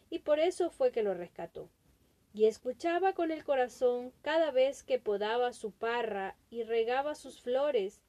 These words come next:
y miraba en la lejanía las parpadeantes estrellas, o cuando pasaba algún vagabundo pidiendo ayuda por su casa.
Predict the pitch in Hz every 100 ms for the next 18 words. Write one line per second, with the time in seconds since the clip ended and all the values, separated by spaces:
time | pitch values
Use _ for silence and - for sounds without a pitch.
0 | - 277 277 269 254 302 311 285 247 226
1 | 220 208 214 240 247 247 - _ _ _
2 | - 254 262 - 262 262 - 254 254 277
3 | 311 311 311 - 277 - 226 202 175 165
4 | - _ _ _ - 208 - 214 208 202
5 | 196 196 - 247 254 254 - 226 214 202
6 | 202 285 320 320 277 233 202 202 269 349
7 | 349 330 320 214 226 240 226 196 180 214
8 | 262 269 302 _ _ _ _ _ - 233
9 | 240 247 - 170 165 -